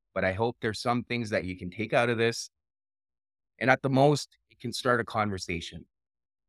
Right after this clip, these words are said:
And I would love to hear from you, or if you want to have these conversations with the people in your lives, that would be amazing too. But I'm hoping these are some things you can take back and think about. And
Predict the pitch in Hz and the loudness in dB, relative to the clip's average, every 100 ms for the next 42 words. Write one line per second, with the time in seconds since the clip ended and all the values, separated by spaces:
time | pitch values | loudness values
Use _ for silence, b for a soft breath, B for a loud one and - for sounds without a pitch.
0 | - 104 107 110 107 135 - 131 123 139 | -4 0 2 2 6 4 4 0 2 0
1 | - 135 131 135 135 131 - 107 110 117 | 0 0 2 0 -2 -6 -2 2 2 0
2 | 135 143 127 123 131 117 - 104 110 113 | -2 -2 0 -2 -2 -6 -4 -2 0 -2
3 | - 117 113 113 104 101 - - 104 104 | -2 -4 -4 -8 -10 -10 -12 -10 -6 -4
4 | 95 95 110 107 104 104 - _ _ _ | -2 -2 2 4 4 2 -4 _ _ _
5 | _ _ _ 104 98 101 101 98 90 92 | _ _ _ 2 4 4 0 0 0 -2
6 | 92 87 - 87 90 87 _ _ _ 101 | -4 -8 -6 -6 -8 -10 _ _ _ 2
7 | 101 127 165 170 135 131 131 - 113 110 | 6 6 8 4 4 0 -2 -2 -2 -2
8 | 110 95 95 92 87 80 69 - 127 120 | -4 -4 -6 -6 -8 -8 -12 -4 0 0
9 | 117 95 95 98 - 85 - 98 90 78 | 2 2 2 0 -6 -8 -4 -4 -2 -6
10 | 73 - _ _ _ _ _ _ _ _ | -8 -10 _ _ _ _ _ _ _ _
11 | _ _ _ _ 113 117 92 | _ _ _ _ 2 2 0